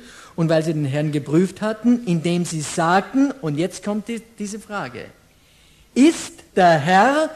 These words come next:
in unserer Mitte oder nicht?" <clears throat> Freunde, das ist die Frage. Gibt es Gott oder nicht? Ist der Herr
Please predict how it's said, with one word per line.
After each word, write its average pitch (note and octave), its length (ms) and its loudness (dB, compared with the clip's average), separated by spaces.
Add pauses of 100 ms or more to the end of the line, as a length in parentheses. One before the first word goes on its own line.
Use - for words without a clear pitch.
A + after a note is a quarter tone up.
(140)
in G3+ 140 2
unserer C4+ 480 2
Mitte A#3+ 360 2
oder C4 200 6
nicht?" F3 440 -2 (1160)
<clears throat> E4+ 420 0
Freunde, A3 240 0
das A3 140 -2
ist A3+ 120 -6
die A#3+ 80 -6
Frage. C#3 360 -6 (1500)
Gibt D#4+ 280 4
es D4 240 0
Gott C#4+ 260 4
oder C#4+ 160 4
nicht? C#4+ 480 -4 (800)
Ist - 360 6
der C4 120 6
Herr A3+ 480 4